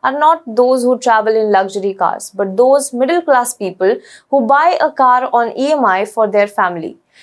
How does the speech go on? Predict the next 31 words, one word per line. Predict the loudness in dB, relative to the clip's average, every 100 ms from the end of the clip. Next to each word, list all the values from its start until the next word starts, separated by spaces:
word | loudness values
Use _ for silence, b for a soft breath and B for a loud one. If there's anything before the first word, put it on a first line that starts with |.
| b 0
Those | 2 2 2
who | 2
do | 2 0
carpool | 2 2 0 0 0 2
so | 2
that | 2 0 0 0
they | 0
may | 0 0
add | 0 0 0
this | -2 0
money | -2 0 -4 -6
in | -6 -4
the |
E | -4 -4 -4
M | -4
I. | -10 -14 _ _ b b b
As | 0 0
the |
price | 2 2 2 2 2
rise | 2 0 0
began, | 0 0 0 -2 -2
I | -2 0
know | 2 2
many | 2 2 2 -2 -2
who | -4 0
have | 2 0
stopped | 0 0 0 -2
taking | -2 -2 -4 -6 -4
cars | 0 2 2 -2
to | -6
workplace. | 0 0 0 0 2 2 -2